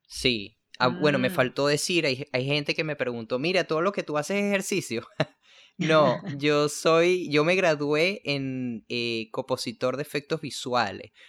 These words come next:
Speaker 1: Para los que no entienden eso, eso significa la magia del cine, pantalla verde, todo lo que tenga que ver con cine, serie, todo eso quedó súper afectado con el covid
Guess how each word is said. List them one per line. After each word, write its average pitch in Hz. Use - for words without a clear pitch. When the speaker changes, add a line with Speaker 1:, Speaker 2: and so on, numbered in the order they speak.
Speaker 1:
Para 113
los 113
que -
no 120
entienden 147
eso, 160
eso 151
significa 143
la 143
magia 120
del 113
cine, 110
pantalla 104
verde, 123
todo 135
lo 151
que 131
tenga 120
que 127
ver 113
con 127
cine, 127
serie, 123
todo 156
eso 165
quedó 127
súper 147
afectado 117
con 127
el 110
covid 117